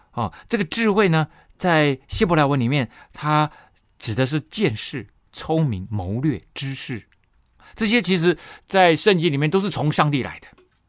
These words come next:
因此他就说他要求智慧，他没有说他要成功、金钱、福分、名声，他都没有想这些东西，他就说他要智慧。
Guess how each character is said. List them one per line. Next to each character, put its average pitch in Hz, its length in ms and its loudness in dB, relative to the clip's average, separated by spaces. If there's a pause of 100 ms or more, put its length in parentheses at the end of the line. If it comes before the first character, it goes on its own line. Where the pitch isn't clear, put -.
(400)
因 196 180 2
此 123 160 -4
他 123 160 -4
就 123 100 -8
说 117 160 -6
他 113 140 -6
要 110 100 -6
求 87 300 -6 (100)
智 87 240 -8 (140)
慧， - 300 -6 (720)
他 202 120 2
没 214 120 2
有 160 100 2
说 170 140 -2
他 175 120 0
要 165 80 2
成 135 240 -4
功、 151 220 -2
金 156 220 -2
钱、 123 220 -2
福 120 220 -8
分、 139 220 -2
名 117 240 -2
声， 143 180 -2
他 180 80 0
都 196 140 -2
没 190 120 6
有 156 120 4
想 - 260 -8 (200)
这 135 80 -6
些 120 160 -4
东 110 220 -4
西， 101 360 -12 (1400)
他 131 120 -2
就 120 120 2
说 113 120 -2
他 110 140 -2
要 104 80 0
智 - 180 -10
慧。 85 240 -10